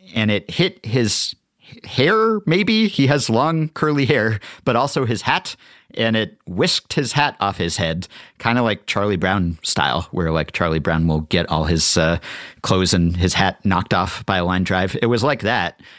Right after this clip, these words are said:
He escaped getting hit in his head, which was good, but I don't know that I've ever seen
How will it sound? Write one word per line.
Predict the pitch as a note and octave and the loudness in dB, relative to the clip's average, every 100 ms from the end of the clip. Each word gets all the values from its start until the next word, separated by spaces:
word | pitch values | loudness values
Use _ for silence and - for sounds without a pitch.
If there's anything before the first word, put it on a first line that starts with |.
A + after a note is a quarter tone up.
| - _ | -20 _
He | - F2+ G2+ | -10 -6 0
escaped | F#2 - G2+ A2 - - - | 0 2 0 0 -2 -4 0
getting | A2+ A#2 | 2 4
hit | A#2 C3 | 2 0
in | B2 | 0
his | C3+ C3 | 0 2
head, | F#3+ G3 - _ _ | 0 -2 -12 _ _
which | G#2+ - | -6 -2
was | C3+ | -2
good, | - B3+ - - _ _ | 0 0 -2 -10 _ _
but | - A2 | -2 0
I | |
don't | C#3 D#3+ | 0 0
know | D#3 | 0
that | D3+ | 2
I've | C#3 B2+ - - _ - | 0 -2 -8 -20 _ -4
ever | A2+ A2+ | 0 0
seen | - A2+ G#2 G2 | 0 2 2 0